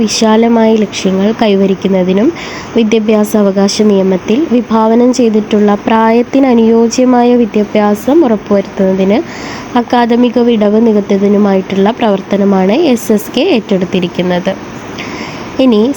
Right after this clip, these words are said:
സമഗ്ര ശിക്ഷ കേരളയുടെ സംരംഭങ്ങൾ എന്തൊക്കെയാണെന്ന് നോക്കാം. വിദ്യാർത്ഥികൾക്ക്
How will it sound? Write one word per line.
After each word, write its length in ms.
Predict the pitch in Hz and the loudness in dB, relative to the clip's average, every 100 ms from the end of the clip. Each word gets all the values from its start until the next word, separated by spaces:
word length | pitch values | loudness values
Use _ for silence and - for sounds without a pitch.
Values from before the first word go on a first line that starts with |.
| - | 0
സമഗ്ര 340 | 254 254 262 285 | 0 2 2 0
ശിക്ഷ 240 | - - 254 247 | -2 -2 -2 0
കേരളയുടെ 600 | 247 214 208 208 202 196 269 277 | 0 0 0 0 0 0 0 0
സംരംഭങ്ങൾ 680 | 233 226 233 247 247 247 254 262 214 | 2 2 2 2 4 4 2 2 2
എന്തൊക്കെയാണെന്ന് 680 | 196 190 196 185 185 185 185 | 0 0 0 0 0 2 0
നോക്കാം. 300 | 180 - 208 320 - - - - - - - - - - - - - - - | 0 0 0 -2 -8 -14 -14 -14 -12 -12 -12 -12 -10 -12 -12 -12 -10 -8 0
വിദ്യാർത്ഥികൾക്ക് 1000 | 262 233 247 269 269 - 247 202 196 202 | 0 2 2 2 2 0 2 0 0 -2